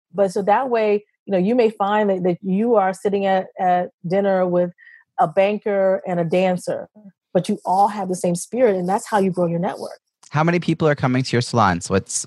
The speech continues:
Speaker 2: what's the number?
Speaker 1: Very specific. It, it, it's, it's six plus me.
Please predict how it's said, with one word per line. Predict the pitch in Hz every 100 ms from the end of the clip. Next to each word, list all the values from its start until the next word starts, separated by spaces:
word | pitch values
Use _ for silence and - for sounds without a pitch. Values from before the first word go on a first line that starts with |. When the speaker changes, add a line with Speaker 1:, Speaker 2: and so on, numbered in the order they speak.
| -
Speaker 2:
what's | 101 98 104
the | 92
number? | 90 87 85 - _ _ -
Speaker 1:
Very | 196 226 262
specific. | 269 240 220 196 180
It, | 185
it, | - 165
it's, | 165 175 - -
it's | 180 175 -
six | 240 240
plus | - 196 190
me. | 185 170 208